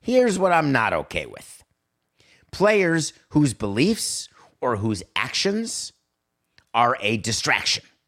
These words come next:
Action, okay. Distraction, not okay.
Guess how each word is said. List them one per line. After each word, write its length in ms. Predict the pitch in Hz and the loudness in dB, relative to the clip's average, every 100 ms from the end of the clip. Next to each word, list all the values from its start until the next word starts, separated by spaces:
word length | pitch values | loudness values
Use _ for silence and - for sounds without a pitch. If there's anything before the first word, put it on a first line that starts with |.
| _ _ _ _ _ _ _ _ _ | _ _ _ _ _ _ _ _ _
Action, 580 | 147 202 - - 233 226 - _ _ _ | -2 -2 -2 -2 -2 -4 -10 _ _ _
okay. 640 | 123 - 135 110 110 110 _ _ _ _ _ | -2 0 2 2 2 -4 _ _ _ _ _
Distraction, 1600 | - 214 - - - 185 131 78 _ _ - 104 - - 110 104 - _ _ | -2 0 -2 -10 -2 0 0 -4 _ _ -2 -2 -2 -4 -4 -6 -10 _ _
not 380 | - 73 87 92 | -20 -8 -2 -2
okay. 480 | 65 - - - - | -2 -6 -12 -16 -20